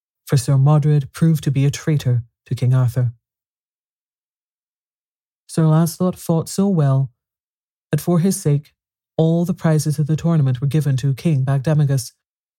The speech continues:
who was greatly rejoiced and offered large gifts to Sir Lancelot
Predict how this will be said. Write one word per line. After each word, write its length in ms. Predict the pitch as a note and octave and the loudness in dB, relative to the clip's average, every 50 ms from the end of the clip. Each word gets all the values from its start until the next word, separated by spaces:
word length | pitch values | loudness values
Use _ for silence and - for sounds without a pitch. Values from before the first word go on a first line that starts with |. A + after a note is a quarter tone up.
| _ _ _ _ _ _ _ _ _ _ _ _ _ _ _ _ _ - | _ _ _ _ _ _ _ _ _ _ _ _ _ _ _ _ _ 0
who 40 | |
was 120 | F3+ D#3+ C#3 | 0 0 2
greatly 320 | C3+ E3 G3+ A#3 G3+ G3+ | 2 0 0 0 0 0
rejoiced 580 | G#3 G#3+ G3 D#3 F#3 F3 D3 B2+ A#2+ - - - | 0 0 0 2 2 2 2 0 0 -2 -2 -2
and 80 | B2 | -2
offered 480 | B2 - C#3+ D3 C3+ - C#3+ C3 - - | 0 2 0 0 0 -2 -4 -6 -4 -2
large 360 | C#3+ D3 D#3+ E3+ F3 D#3 C#3+ | 0 0 2 0 0 -2 -2
gifts 280 | C#3 E3 D#3 C#3+ - - | 0 0 0 0 -2 -4
to 120 | - B2+ | -6 -8
Sir 160 | A#2 - B2+ | -4 -2 0
Lancelot 520 | B2+ B2+ B2+ B2+ A#2+ - B2+ B2+ C3 C#3 | 0 0 0 0 -2 -2 -2 -2 -2 -4